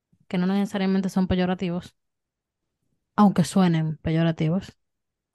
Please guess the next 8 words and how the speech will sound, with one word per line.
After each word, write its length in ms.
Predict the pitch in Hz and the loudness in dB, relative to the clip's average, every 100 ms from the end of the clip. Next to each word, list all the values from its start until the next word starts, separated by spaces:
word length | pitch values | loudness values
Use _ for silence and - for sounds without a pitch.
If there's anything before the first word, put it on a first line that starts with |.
| _ _ _ _ _ _ _ _ _ _ _ _ | _ _ _ _ _ _ _ _ _ _ _ _
y 480 | - 202 202 196 196 _ _ _ _ | 4 6 8 6 4 _ _ _ _
darse 420 | 208 185 214 214 | 0 4 4 6
el 80 | 247 | 4
chance 220 | 262 247 | 4 6
de 80 | 240 | 6
hacer 180 | 202 214 | 6 6
un 80 | 233 | 6
stop, 360 | 220 185 180 | 4 -2 -6